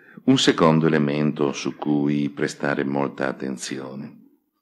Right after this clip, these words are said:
Questo fragore, questo vento che si abbatte impetuoso. Certamente si possono,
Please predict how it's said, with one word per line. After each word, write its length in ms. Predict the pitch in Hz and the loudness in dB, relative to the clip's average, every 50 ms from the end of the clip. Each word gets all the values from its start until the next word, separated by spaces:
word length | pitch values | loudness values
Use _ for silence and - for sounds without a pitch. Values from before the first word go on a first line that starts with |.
| _ _ _ _ _ | _ _ _ _ _
Questo 380 | _ - 107 104 - - 101 92 | _ 2 2 2 2 0 0 0
fragore, 1000 | - - - - 98 101 92 80 73 69 65 64 65 64 - 67 65 - _ _ _ _ _ _ _ _ _ _ _ _ _ _ _ _ _ _ _ _ _ _ _ _ _ _ | 0 -4 -6 -2 -2 -2 0 0 -2 -2 -2 -4 -6 -8 -10 -10 -12 -14 _ _ _ _ _ _ _ _ _ _ _ _ _ _ _ _ _ _ _ _ _ _ _ _ _ _
questo 360 | _ - 76 - - - 73 | _ -6 -6 -6 -2 -2 -2
vento 480 | 71 73 85 92 98 110 117 110 104 90 | 0 2 2 4 6 6 4 4 2 -2
che 120 | 78 78 | -2 -4
si 160 | 76 - - | -8 -6 -6
abbatte 500 | 69 - 67 69 76 82 82 80 - - | -6 -6 -4 -2 0 0 0 -2 -4 -6
impetuoso. 1080 | 69 71 71 - - - - - - 65 67 65 - - - - - - 60 - _ _ _ _ _ _ _ _ _ _ _ _ _ _ _ _ _ _ _ _ _ _ _ _ _ _ _ _ _ _ _ _ _ _ _ _ _ - - - - - - - - - - _ _ _ _ _ _ _ _ _ _ _ _ _ _ _ _ _ _ _ _ _ _ _ _ _ _ _ _ _ _ _ _ _ _ _ _ _ _ _ | -4 -4 -4 -4 -6 -10 -10 -8 -10 -10 -8 -8 -10 -10 -12 -12 -12 -12 -14 -16 _ _ _ _ _ _ _ _ _ _ _ _ _ _ _ _ _ _ _ _ _ _ _ _ _ _ _ _ _ _ _ _ _ _ _ _ _ -20 -20 -20 -20 -20 -20 -20 -20 -20 -20 _ _ _ _ _ _ _ _ _ _ _ _ _ _ _ _ _ _ _ _ _ _ _ _ _ _ _ _ _ _ _ _ _ _ _ _ _ _ _
Certamente 640 | - 95 82 - - 92 98 113 127 123 - - 73 | 0 0 0 2 2 2 4 4 4 4 2 0 -2
si 160 | - - 60 | -4 -6 -4
possono, 800 | - 69 73 - - - 73 69 67 69 65 64 58 - - | -2 -2 -2 -2 -2 -4 -4 -6 -6 -8 -8 -8 -10 -12 -14